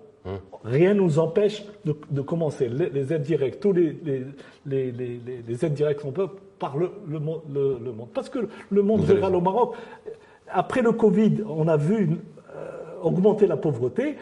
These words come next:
Speaker 2: et on a vu
Speaker 1: Trois millions de
Speaker 2: avec
Speaker 1: personnes
Speaker 2: les,
Speaker 1: qui ont basculé dans la,
Speaker 2: avec
Speaker 1: dans
Speaker 2: la
Speaker 1: la pauvreté,
Speaker 2: sécheresse,
Speaker 1: d'ailleurs.
Speaker 2: avec la sécheresse, on a vu une bonne partie qui était sur le seuil de la pauvreté basculer dans la pauvreté. Donc il y a une priorité au monde rural qui a vécu une souffrance au niveau de,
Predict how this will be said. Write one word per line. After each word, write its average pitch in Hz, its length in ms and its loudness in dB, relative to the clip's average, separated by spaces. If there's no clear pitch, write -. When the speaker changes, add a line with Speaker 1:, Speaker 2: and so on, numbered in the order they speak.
Speaker 2:
et 185 100 8
on 202 160 8
a 214 120 6
vu 185 140 0
Speaker 1:
Trois 208 120 4
millions 131 120 6
de - 40 4
Speaker 2:
avec 127 140 4
Speaker 1:
personnes 196 160 8
Speaker 2:
les, - 60 -2
Speaker 1:
qui 123 60 0
ont 104 40 2
basculé 107 280 0
dans 101 100 2
la, 175 60 0
Speaker 2:
avec 190 200 6
Speaker 1:
dans - 60 4
Speaker 2:
la - 20 6
Speaker 1:
la 196 60 4
pauvreté, 190 280 6
Speaker 2:
sécheresse, 196 280 4
Speaker 1:
d'ailleurs. - 160 0
Speaker 2:
avec 165 200 2
la 180 80 0
sécheresse, 160 440 -2
on 156 100 0
a 156 80 4
vu 156 240 0
une 160 80 2
bonne 190 260 6
partie 190 440 0
qui - 120 0
était 160 180 2
sur 165 260 2
le 170 80 4
seuil 285 440 0
de 185 120 6
la 180 120 4
pauvreté 165 600 0
basculer 190 460 4
dans 160 140 0
la 151 80 2
pauvreté. 143 500 0
Donc 214 220 2
il 220 40 0
y - 20 8
a 214 40 8
une 190 120 4
priorité 214 800 0
au 147 80 2
monde 170 240 2
rural 165 420 0
qui 196 160 2
a 180 60 8
vécu 180 320 2
une 160 100 2
souffrance 185 540 -2
au 143 120 0
niveau 151 220 0
de, 139 220 2